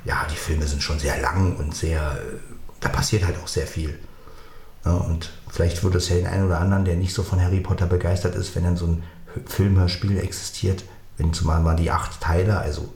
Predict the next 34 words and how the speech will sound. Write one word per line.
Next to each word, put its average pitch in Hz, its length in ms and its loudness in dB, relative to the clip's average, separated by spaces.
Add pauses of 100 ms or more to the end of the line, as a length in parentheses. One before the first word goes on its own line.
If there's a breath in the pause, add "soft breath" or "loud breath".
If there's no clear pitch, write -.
sind - 180 -8
ja 67 80 -2
eigentlich 71 220 -4
sieben 92 320 2
und 80 100 2
der 78 100 0
siebte 80 300 0
hat 76 120 -2
acht, - 280 -2 (120)
äh, 80 100 2
der 80 100 0
siebte 82 300 2
hat 78 120 -6
zwei 87 240 -2
Teile, 85 320 0
so 87 180 2
rum. 90 340 -4 (800 loud breath)
Heiligtümer 85 400 4
des 82 140 2
Todes 87 360 2
hat 82 100 -2
ja 82 100 -2
zwei 87 220 0
Teile. 85 340 0 (1040 loud breath)
Und, 90 520 4
ähm, 80 440 2 (480)
ja, 82 180 2
es - 140 -8
würde 87 160 2
halt 87 120 2
auch 87 120 -4
die - 140 -6
Leute 85 280 2
ranführen. 82 560 -2